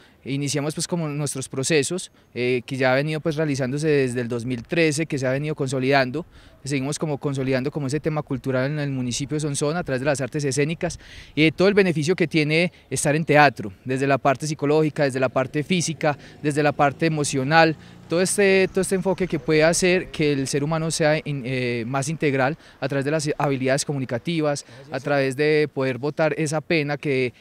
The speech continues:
que tenemos ante un público, eh, también tener, eh, una mejor expresión, eh, vocal, dicción, o sea, todas estas posibilidades que nos facilita el teatro, las artes escénicas.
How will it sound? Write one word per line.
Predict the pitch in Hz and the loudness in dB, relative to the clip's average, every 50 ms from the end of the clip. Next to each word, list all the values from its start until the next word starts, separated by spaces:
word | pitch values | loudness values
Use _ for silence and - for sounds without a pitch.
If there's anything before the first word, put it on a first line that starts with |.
| _ _ | _ _
que | - 135 | -10 -6
tenemos | 123 135 131 135 143 143 | -4 -2 -2 -2 -2 -2
ante | 151 131 - 131 | -4 -4 -4 -6
un | 123 117 | -6 -4
público, | - 165 185 170 160 156 160 - - 156 151 - - - - _ _ | 0 2 2 2 2 0 -4 -4 -4 -4 -4 -4 -8 -18 -20 _ _
eh, | - 127 135 135 135 135 135 131 131 120 - | -2 0 2 2 2 2 2 0 0 -4 -4
también | - 143 135 135 131 120 | -4 -4 -4 -4 -6 -4
tener, | - 147 147 147 147 147 | -4 -4 -2 2 0 2
eh, | 127 135 147 139 | 2 2 0 -2
una | 147 151 151 156 | -2 -4 -4 -4
mejor | 151 135 135 135 135 | -4 -4 -4 -4 -4
expresión, | 151 - - - 143 131 120 - - 170 156 151 151 160 156 - - - _ _ | -4 -6 -4 -4 -2 -2 -2 -2 0 2 2 2 2 0 -2 -8 -14 -20 _ _
eh, | 120 131 135 131 131 127 123 123 117 | -2 0 0 2 0 0 0 -2 -4
vocal, | 110 123 143 139 - - - 170 165 170 170 165 165 - - - | -2 -2 -2 -2 0 2 6 8 8 8 6 4 -2 -6 -14 -8
dicción, | 131 135 139 - - - - 160 165 170 170 170 - - _ _ _ _ | -6 -6 -4 -4 -4 -2 0 0 2 2 0 -2 -6 -10 _ _ _ _
o | - 139 | -6 -2
sea, | 165 165 | -2 -2
todas | 151 - 196 190 | 0 0 -2 -2
estas | 170 214 196 | -2 -4 -4
posibilidades | - 185 160 147 151 139 139 139 143 170 185 - | -4 -4 -4 -4 -2 0 2 2 2 2 2 0
que | - 165 | -2 -4
nos | 156 147 - - | -4 -6 -8 -10
facilita | - - 147 135 - 143 139 135 131 - 170 165 | -6 -4 -4 -2 -2 -2 -4 -4 -4 -2 -2 -2
el | 165 160 - | -2 -2 0
teatro, | - 139 135 139 - 156 | 2 2 2 2 0 -2
las | 160 143 | -2 -2
artes | 139 135 123 - 170 165 | -2 -4 -4 -2 -2 0
escénicas. | 170 160 - 175 160 156 156 - 175 160 - - | 0 2 2 0 0 0 -2 -4 -4 -4 -4 -6